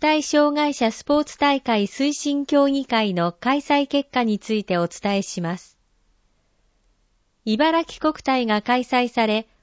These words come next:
本県は四十五年ぶりとなる天皇杯、男女総合優勝、皇后杯、女子総合優勝を獲得するなど、茨城県選手団の活躍は、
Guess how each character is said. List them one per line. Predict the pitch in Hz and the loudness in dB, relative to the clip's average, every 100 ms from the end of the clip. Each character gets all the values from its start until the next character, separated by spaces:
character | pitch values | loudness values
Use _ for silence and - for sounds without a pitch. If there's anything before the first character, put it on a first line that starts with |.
| _ | _
本 | 294 302 | -2 0
県 | - 247 220 | 0 0 0
は | 202 208 - | 0 -2 -2
四 | 254 302 285 | -2 0 -2
十 | 262 240 | 0 0
五 | 208 226 | 2 2
年 | 294 294 | 0 0
ぶ | 302 | 0
り | 302 294 | 0 0
と | 262 | 0
な | 233 202 | 0 0
る | 202 - _ | -2 -6 _
天 | - 294 311 | -2 0 0
皇 | 302 277 214 | 0 0 -2
杯、 | 190 165 180 _ _ _ _ _ - | -4 -6 -8 _ _ _ _ _ -4
男 | 254 233 | -2 0
女 | 190 | -4
総 | - 233 254 | 0 0 0
合 | 247 226 | 0 0
優 | 220 | 0
勝、 | 202 - 165 147 147 _ _ _ _ _ _ _ | -2 -4 -4 -4 -8 _ _ _ _ _ _ _
皇 | - 302 320 | 2 2 2
后 | 311 269 | 0 -2
杯、 | 214 196 165 - _ _ _ _ 202 | -2 -4 -4 -8 _ _ _ _ -2
女 | 247 | 0
子 | 262 202 | 0 -6
総 | - 233 254 | -2 0 0
合 | 254 240 | 0 -2
優 | 233 226 | -2 -4
勝 | - 185 156 147 - _ _ _ _ - | -4 -4 -4 -6 -10 _ _ _ _ -4
を | 214 | -2
獲 | 220 226 - | 0 -2 -2
得 | 269 - | -2 0
す | 269 | -2
る | 262 | 0
な | 247 220 | 0 0
ど、 | 185 196 _ _ _ - | -2 -4 _ _ _ -6
茨 | 226 294 302 | 0 2 0
城 | 285 - | -2 -2
県 | 285 277 | 0 0
選 | - 285 | 0 -2
手 | 277 277 | 0 -2
団 | 254 226 | 0 0
の | 220 | -2
活 | 220 - 247 | -4 -4 -4
躍 | 247 247 233 | -4 -2 -2
は、 | 220 | -2